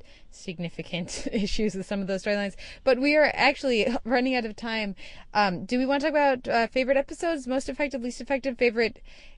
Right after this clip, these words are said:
running gags? 'Cause I, I <laughs> gotta give it, uh, to, to Tobias, I think, for, for his, the, <laughs> the To Catch a Predator <laughs> sequence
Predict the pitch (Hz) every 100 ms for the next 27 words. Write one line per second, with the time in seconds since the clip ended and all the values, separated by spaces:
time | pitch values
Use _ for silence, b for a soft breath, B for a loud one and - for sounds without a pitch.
0 | B 208 233 220 202 196 220 269 262 -
1 | 220 - 196 226 214 - 226 - 262 247
2 | 226 214 202 - 202 175 180 202 - 214
3 | 202 180 - b b b - 214 196 185
4 | 202 196 175 - - 185 - 196 175 -
5 | B 190 - 233 - 240 233 226 240 226
6 | - 214 226 - - - - - 240 262
7 | - 240 - 220 226 - 254 226 - 233
8 | - 214 185